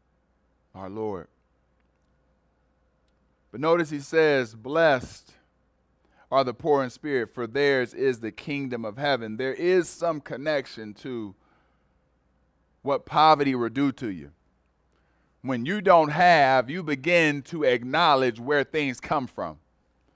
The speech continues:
When you are longing for something and need something and it comes, there is a sense of,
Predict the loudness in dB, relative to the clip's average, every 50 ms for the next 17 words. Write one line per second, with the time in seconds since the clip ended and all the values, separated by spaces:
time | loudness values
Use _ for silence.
0 | _ _ _ _ _ _ _ _ -8 -6 -4 -4 2 6 8 8 8 6 6 4
1 | 6 8 8 8 6 4 0 -4 -4 -6 -10 -4 -2 0 0 0 -2 -4 -4 -4
2 | -4 -4 -4 -4 -2 0 0 0 -2 -4 -4 -2 -2 -2 -2 -4 -6 -4 -2 -2
3 | -2 -4 -4 -2 0 0 2 2 2 0 0 -4 -6 -2 2 4 4 4 4 2
4 | -2 -6 -6 -6 -4 -4 -6 -6 -6